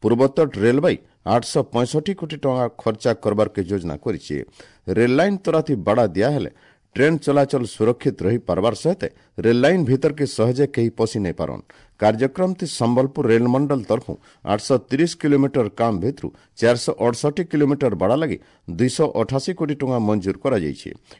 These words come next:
ଇତି ସରଲା ରୋଡ଼ ବଲାଙ୍ଗୀର ରେଳ ଲାଇନ୍ ସେକ୍ସନ ତି ଶହେ ଚବିଶ କିଲୋମିଟର, ଆର୍ ଝାରସୁଗୁଡ଼ା ରୋଡ଼ ସମ୍ବଲପୁର ସିଟି କେରଜଙ୍ଗ ରୋଡ଼ର ତିନିଶହ ଚଉରାଳିଶ କିଲୋମିଟର ସାମିଲ ଅଛେ। ସେନ୍ତା ବଲାଙ୍ଗୀର ଥେରୁବାଲି ସିଙ୍ଗାପୁର ରୋଡ଼ ରେଳ ସେକ୍ସନ ଭିତରେ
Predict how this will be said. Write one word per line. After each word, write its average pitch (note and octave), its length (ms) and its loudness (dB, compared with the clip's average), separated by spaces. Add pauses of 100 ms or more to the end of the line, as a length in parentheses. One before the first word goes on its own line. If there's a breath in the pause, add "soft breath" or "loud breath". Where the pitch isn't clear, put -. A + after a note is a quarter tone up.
ଇତି A#2+ 220 -2
ସରଲା C3 440 2
ରୋଡ଼ D#3+ 200 4
ବଲାଙ୍ଗୀର A#2+ 520 2
ରେଳ A#2+ 200 6
ଲାଇନ୍ E3 240 2
ସେକ୍ସନ C#3 460 -2
ତି C#3+ 120 -4
ଶହେ B2+ 340 0
ଚବିଶ G#2 360 0
କିଲୋମିଟର, D3+ 440 -2 (580 soft breath)
ଆର୍ A#2+ 220 4
ଝାରସୁଗୁଡ଼ା D3 560 2
ରୋଡ଼ E3+ 240 4
ସମ୍ବଲପୁର C#3 540 0
ସିଟି D#3 340 -4
କେରଜଙ୍ଗ A#2+ 480 2
ରୋଡ଼ର D3 280 2 (120)
ତିନିଶହ A#2+ 380 0 (100)
ଚଉରାଳିଶ C#3 520 2
କିଲୋମିଟର A2+ 520 0
ସାମିଲ F#2+ 340 -2 (100)
ଅଛେ। F#2 260 -4 (580 loud breath)
ସେନ୍ତା C#3+ 320 0
ବଲାଙ୍ଗୀର C3+ 600 2
ଥେରୁବାଲି E3 460 4
ସିଙ୍ଗାପୁର D3+ 720 2
ରୋଡ଼ C#3 200 4 (120)
ରେଳ A#2+ 160 2
ସେକ୍ସନ C#3+ 480 -4
ଭିତରେ B2 300 -2